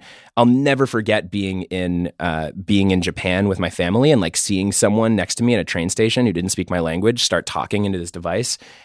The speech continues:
in a language I didn't understand, and, like, seeing that app there just blew my mind. Like, this single person, seeing that person had more of an emotional effect on my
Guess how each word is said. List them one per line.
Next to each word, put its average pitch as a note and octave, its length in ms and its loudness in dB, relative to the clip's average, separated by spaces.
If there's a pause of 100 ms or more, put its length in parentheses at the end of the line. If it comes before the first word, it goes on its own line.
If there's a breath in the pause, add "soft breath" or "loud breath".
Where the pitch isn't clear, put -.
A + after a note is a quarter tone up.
(140 soft breath)
in F#2+ 80 2
a F#2 60 2
language F2+ 260 0
I F2+ 40 0
didn't F2 120 0
understand, F2+ 500 2
and, F#2 140 0
like, E2+ 220 -6
seeing B2 380 4
that G2+ 180 0
app E2 260 -8
there F3+ 200 0
just A2 200 -8
blew A#2 240 0
my G#2+ 160 0
mind. F2 500 -8
Like, - 120 4
this A#2+ 120 2
single D3 360 4
person, E2 580 -4 (300 soft breath)
seeing A#2+ 240 2
that A2 160 0
person A2 240 0
had G#2+ 160 2
more G2+ 260 4
of A#2 100 4
an G#2+ 60 4
emotional F#2 460 0
effect - 340 -4
on F2+ 140 -2
my E2 340 -8